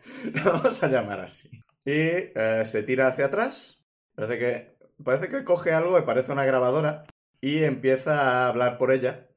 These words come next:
Pero no, no acabáis de, o sea, no oís qué dice, porque es un holograma visual. Parece que está grabando algo, está diciendo algo a la grabadora y me empieza a moverse por el laboratorio, eh,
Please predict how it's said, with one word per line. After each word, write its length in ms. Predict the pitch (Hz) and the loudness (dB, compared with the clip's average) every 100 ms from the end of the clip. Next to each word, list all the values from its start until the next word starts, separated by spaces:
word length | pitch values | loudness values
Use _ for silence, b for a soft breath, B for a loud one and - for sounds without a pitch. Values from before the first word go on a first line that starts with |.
| _ _ | _ _
Pero 180 | 131 143 | -4 -2
no, 140 | 135 | -4
no 120 | 127 143 | -4 -4
acabáis 520 | 147 156 156 147 131 | 0 2 4 2 2
de, 1200 | 139 135 131 127 123 120 117 113 113 107 - - - | 4 6 6 6 2 0 0 -2 -4 -6 -12 -16 -12
o 40 | |
sea, 160 | 117 117 | -6 -4
no 140 | 127 | 0
oís 280 | 143 151 160 | 2 0 -2
qué 140 | - 113 | -2 -4
dice, 340 | 101 - 82 _ _ | -4 -12 -20 _ _
porque 160 | 101 98 | -10 -8
es 80 | 107 | -6
un 100 | 107 | -2
holograma 380 | 104 110 113 | 0 0 -2
visual. 400 | 120 110 95 82 - _ _ - | -4 -6 -10 -12 -18 _ _ -6
Parece 240 | 107 110 | -4 -2
que 60 | 117 | -4
está 320 | - 127 131 | -2 0 0
grabando 480 | 117 107 113 117 120 | 0 -2 -2 0 0
algo, 360 | 127 110 104 104 104 - - | 2 2 0 0 -6 -20 -20
está 200 | 101 - | -10 -6
diciendo 360 | 110 110 117 113 | -4 -4 -4 -2
algo 180 | 123 107 | 0 0
a 40 | |
la 80 | 101 | 0
grabadora 580 | 104 110 147 214 294 - _ _ _ 147 | 0 0 0 -2 -6 -12 _ _ _ -4
y 880 | 156 165 165 170 175 180 185 185 - _ _ | -2 -2 -4 -6 -4 -4 -6 -8 -18 _ _
me 320 | - 123 123 117 | -14 -8 -6 -4
empieza 360 | 113 123 127 | -2 -2 -2
a 40 | 139 | 0
moverse 440 | 139 139 135 135 | 0 0 0 -2
por 160 | 131 120 | 0 -2
el 100 | 117 | 0
laboratorio, 1120 | 117 117 120 156 160 160 165 165 170 170 - | 0 -2 -2 -2 0 0 2 2 2 0 -2
eh, 680 | 110 107 107 107 107 107 | -4 -2 -2 -2 -4 -6